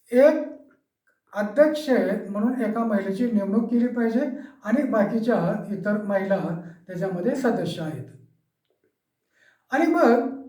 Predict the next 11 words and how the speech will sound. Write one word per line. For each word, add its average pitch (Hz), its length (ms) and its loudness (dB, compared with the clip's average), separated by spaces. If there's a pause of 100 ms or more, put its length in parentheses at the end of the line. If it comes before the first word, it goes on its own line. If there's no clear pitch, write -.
(600)
जर 220 340 2
कोणी 311 280 0
कर्मचारी 226 680 2
किंवा 226 300 -2
पुरुष 214 680 -4 (1400)
आपल्या 240 400 4
कार्यालयामधल्या 262 800 2 (300)
महिलेचे 226 720 0 (680)
छेडछाड 220 580 0
करत 214 240 2
असेल 170 640 -6